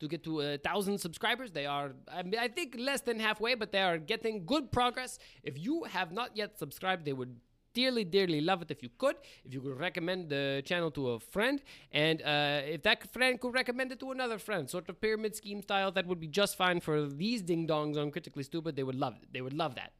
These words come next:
Love that pyramid scheme for them. Oh my gosh, I'm missing, I'm missing the floats. There are floats out there with the Hefeweizen and the Doppelbock and the other beers, and I'm missing them for these announcements. I must, okay, okay, okay, okay, okay, I will finish.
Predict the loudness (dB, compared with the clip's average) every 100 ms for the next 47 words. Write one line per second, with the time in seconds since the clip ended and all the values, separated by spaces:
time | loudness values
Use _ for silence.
0 | _ 2 2 2 -2 0 0 2 2 0
1 | -2 -4 -2 -4 -4 -8 _ _ -20 -20
2 | _ _ _ _ -8 -8 -8 -8 -8 -4
3 | 0 4 4 4 0 0 2 2 4 0
4 | -2 -4 -6 -6 -4 0 0 2 4 4
5 | 4 -2 0 0 0 0 -2 -2 -16 -6
6 | -2 0 0 2 2 2 0 -2 -2 -6
7 | -4 -2 2 2 2 2 0 0 -4 -18
8 | -20 -6 -2 2 2 2 2 2 2 2
9 | 2 2 -2 -4 -8 -8 -8 -8 -6 -8
10 | -10 -12 0 4 4 4 -2 -4 -8 -8
11 | -6 -4 -4 -4 2 6 8 6 8 8
12 | 10 6 4 -2